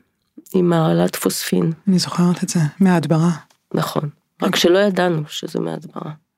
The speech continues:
Speaker 2: וואו.
Speaker 1: בהתחלה קיבלנו הודעה באחת עשרה בבוקר בערך.
Speaker 2: שהאחיות
Speaker 1: של-
Speaker 2: נפטרו וה-
Speaker 1: לא, שהגיע אלינו, הגיעו אלינו הודעה ליחידה שיש ילדה בהחייאה בדרך. בכלל לא ידענו שמגיעים שלושה ילד-, עוד שלושה.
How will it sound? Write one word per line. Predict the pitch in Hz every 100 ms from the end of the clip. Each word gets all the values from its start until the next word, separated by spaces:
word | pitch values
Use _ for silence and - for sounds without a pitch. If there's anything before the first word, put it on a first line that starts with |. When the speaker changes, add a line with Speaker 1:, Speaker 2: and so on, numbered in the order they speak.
| -
Speaker 2:
וואו. | 190 185 175 _ _ _ _ -
Speaker 1:
בהתחלה | 160 - 165 190
קיבלנו | 220 196 185 180
הודעה | 165 - - 92
באחת | 185 - -
עשרה | - - - 175
בבוקר | 185 190 208
בערך. | 175 170 165 160 -
Speaker 2:
שהאחיות | - 202 175 175 190 180 180
Speaker 1:
של- | 160
Speaker 2:
נפטרו | 196 - - 180 185 180
וה- | 175 175 170
Speaker 1:
לא, | 202 254 170
שהגיע | 170 185 - 233
אלינו, | 226 208 196 196 - - - -
הגיעו | 190 220 247
אלינו | 240 220 202 196 180
הודעה | 170 170 175 180
ליחידה | 185 170 170 - 202 214 262
שיש | - 185 175 170 170 165 165 160 _ _ _ _ _ 202 220 -
ילדה | 170 175 190 214
בהחייאה | 190 170 - 180 165 175
בדרך. | 156 156 156 151 - _ _ _ _ -
בכלל | 185 240
לא | 269
ידענו | 254 240 233
שמגיעים | 226 208 185 196
שלושה | 196 196 190 190
ילד-, | 190 - -
עוד | - -
שלושה. | - 185 -